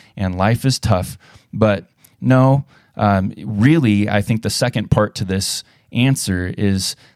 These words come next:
that this current world that we live in is a f-, is what would be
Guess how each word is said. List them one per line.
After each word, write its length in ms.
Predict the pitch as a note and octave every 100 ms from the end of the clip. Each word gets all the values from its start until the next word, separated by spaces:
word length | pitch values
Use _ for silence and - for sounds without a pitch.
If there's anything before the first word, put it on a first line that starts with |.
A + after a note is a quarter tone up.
| -
that 260 | G#2 G2+
this 240 | - C3+ -
current 460 | - D#3+ D3+ A2
world 640 | F#2+ F2+ G#2 C#3+ G#2 F#2 F2+
that 180 | F#2+
we 120 | G2 F2+
live 360 | E2+ C3 C#3+
in 340 | F2+ F2 F#2+ -
is 160 | G#2+
a 60 | G2
f-, 200 | F#2+ -
is 180 | - F#2+
what 160 | G#2 G#2
would 120 | G#2
be 180 | F#2+ G2